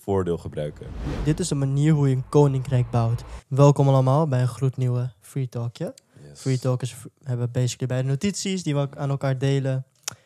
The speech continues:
Speaker 2: En, eh, hopelijk kunnen jullie er ook wat van leren.
Speaker 1: Mhm.
Speaker 2: Ik wil beginnen. Ik zag op TikTok dus, en ik heb er ook zelf een TikTok over ma-, gemaakt. Het ging best wel viral.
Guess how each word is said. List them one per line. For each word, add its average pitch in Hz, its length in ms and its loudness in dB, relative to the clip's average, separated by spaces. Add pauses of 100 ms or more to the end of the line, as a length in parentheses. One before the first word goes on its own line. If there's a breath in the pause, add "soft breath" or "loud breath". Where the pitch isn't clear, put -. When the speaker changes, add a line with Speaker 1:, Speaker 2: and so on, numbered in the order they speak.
(340 loud breath)
Speaker 2:
En, 120 220 -6
eh, 117 60 -4
hopelijk 120 320 -4
kunnen 123 200 -4
jullie 123 140 -2
er 139 60 -2
ook 143 80 -6
wat - 280 -10 (100)
van 117 140 -6
leren. 120 320 -6 (400)
Speaker 1:
Mhm. 87 100 -18 (600 soft breath)
Speaker 2:
Ik 147 140 -2
wil 180 140 4
beginnen. 165 680 0
Ik 139 140 -6
zag 147 160 4
op 143 140 0
TikTok 131 440 -2
dus, 123 360 -4 (260)
en 131 100 -4
ik 123 100 -2
heb 123 120 -6
er 127 60 -4
ook 120 120 -6
zelf 123 200 -4
een 123 60 -4
TikTok 123 300 -8
over 120 220 -6
ma-, 120 180 -8
gemaakt. 120 420 -4
Het - 80 -20
ging 127 120 -6
best 123 160 -2
wel 123 100 -2
viral. 120 480 -2